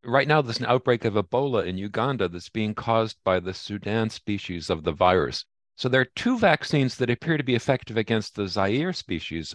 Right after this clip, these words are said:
of Ebola, the one that caused the very large outbreak in West Africa almost a decade ago. But they wouldn't be predicted to be effective against the virus that's currently circulating in Uganda.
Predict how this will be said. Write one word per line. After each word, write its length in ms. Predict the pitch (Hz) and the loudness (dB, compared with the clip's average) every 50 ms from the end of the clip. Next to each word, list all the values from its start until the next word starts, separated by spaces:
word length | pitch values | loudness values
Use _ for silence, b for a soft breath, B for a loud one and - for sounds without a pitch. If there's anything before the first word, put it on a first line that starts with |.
| - - | -4 -4
of 120 | 85 80 | -2 0
Ebola, 540 | 82 78 71 - 78 71 67 69 69 69 - - _ _ _ _ | 0 -2 0 2 2 2 2 2 0 -2 -2 -8 _ _ _ _
the 100 | - 110 | 0 2
one 180 | 117 127 135 131 | 4 4 6 6
that 120 | 113 104 | 4 2
caused 320 | - - 123 113 110 98 - | 2 2 4 4 4 4 0
the 80 | 104 | 0
very 220 | 87 113 117 117 107 | 2 2 2 4 4
large 280 | 101 104 104 107 101 95 | 4 4 4 4 2 2
outbreak 420 | 92 98 95 - 98 87 - - | 0 0 0 -2 -4 -4 -4 -6
in 100 | 90 87 | -6 -4
West 220 | 87 87 85 - 101 | -4 -4 -4 0 0
Africa 380 | 92 98 - 95 85 - 80 | 0 0 0 -4 -4 -4 -4
almost 400 | 78 78 82 85 85 80 - - | -2 -2 -2 -4 -4 -8 -8 -10
a 40 | 76 | -6
decade 320 | 71 92 95 - 90 78 | -4 -4 -2 -2 -2 -2
ago. 260 | 76 67 - 76 73 - _ _ _ _ _ | -2 -2 -2 -2 -4 -4 _ _ _ _ _
But 180 | - 135 - - | 0 0 2 4
they 140 | - 143 143 | 4 4 6
wouldn't 320 | 135 165 196 262 247 - | 6 4 4 4 4 4
be 120 | - 180 | 2 2
predicted 520 | - - - 143 - 151 156 - - 123 - | 2 0 -2 0 2 2 2 2 -2 -4 -4
to 80 | - 127 | -4 -2
be 180 | 107 135 131 | 0 2 2
effective 520 | 123 110 - - 147 147 - - - 120 110 | 2 0 2 2 2 2 2 0 -2 0 0
against 500 | 117 101 - 117 117 110 - - - - | 0 0 0 -2 -2 -2 -6 -10 -10 -8
the 60 | 107 | -4
virus 460 | 95 104 107 107 107 107 107 98 - | 2 4 4 4 4 2 0 -4 -4
that's 200 | - 98 95 - | -6 -6 -6 -6
currently 380 | - - - 120 117 98 95 101 | -8 -4 -2 -2 -2 -2 -4 -6
circulating 600 | - - 110 101 - 107 95 92 92 90 90 90 | -4 -4 -6 -4 -4 -2 -2 0 -2 -2 -2 -4
in 100 | 87 90 | -4 -6
Uganda. 480 | 90 90 - 120 127 131 117 85 71 | -6 -4 0 2 2 2 2 0 -4